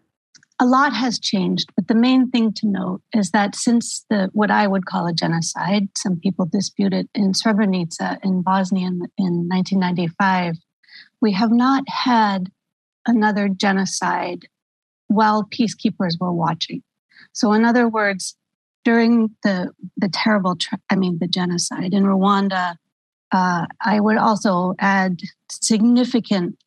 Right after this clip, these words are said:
terrible, tragic killing in Angola, and then also, of course, in Bosnia in, in the early to mid nineteen nineties. That all happened while U N peacekeepers were deployed. And since that time, we have not had another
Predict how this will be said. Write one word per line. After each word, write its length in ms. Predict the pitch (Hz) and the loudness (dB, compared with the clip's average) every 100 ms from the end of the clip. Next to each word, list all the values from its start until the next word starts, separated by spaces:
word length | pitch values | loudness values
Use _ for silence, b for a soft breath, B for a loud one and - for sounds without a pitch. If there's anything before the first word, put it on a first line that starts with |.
| _ _ _ _ _ | _ _ _ _ _
terrible, 640 | - 247 226 214 180 180 190 | -4 0 2 2 0 -4 -6
tragic 500 | - - 220 202 196 - | -8 -2 0 0 -2 -4
killing 380 | - 196 185 180 | -2 0 0 0
in 120 | 185 | 0
Angola, 680 | 185 185 190 202 185 165 180 _ _ _ _ _ | 0 0 2 2 0 -2 -6 _ _ _ _ _
and 180 | 190 185 | -2 0
then 260 | 185 180 175 - | 0 0 -4 -6
also, 320 | 180 - 190 | -8 -2 -2
of 140 | 170 | -2
course, 320 | - 202 185 | -4 -4 -2
in 100 | 196 175 | -2 0
Bosnia 640 | 185 190 185 185 160 156 - | 0 0 0 -2 -2 -2 -2
in, 360 | 180 175 180 - | -2 -2 -4 -2
in 200 | 202 180 | -2 0
the 100 | 185 | 0
early 260 | 202 196 | 0 0
to 140 | 190 202 | 0 -2
mid 220 | 190 175 | -2 0
nineteen 340 | 190 185 - | 0 0 0
nineties. 560 | 190 190 190 175 165 - _ _ b b 208 | 0 2 2 0 -2 -6 _ _ b b 0
That 220 | 262 285 | 0 2
all 200 | 269 269 | 2 0
happened 600 | - 240 - 208 196 180 | 0 -2 -2 -2 -2 0
while 220 | 202 214 | 2 2
U 200 | 196 202 | 2 -2
N 100 | 190 - | -4 -8
peacekeepers 560 | 208 - 202 165 180 165 | -8 -4 -4 -2 -4 -4
were 120 | 180 | -4
deployed. 600 | 170 190 - 196 185 180 - B B - | -4 -6 -4 -2 -2 -4 -8 B B -2
And 140 | 240 | 0
since 220 | 262 262 | 2 2
that 200 | 262 233 | 2 0
time, 220 | - 233 214 | 0 0 2
we 100 | 185 | 2
have 160 | 226 | 0
not 360 | 202 208 214 226 | 2 2 2 0
had 380 | - 220 208 190 - | -2 -2 0 -2 -4
another 540 | 190 190 190 196 180 | -4 -2 -2 -2 -4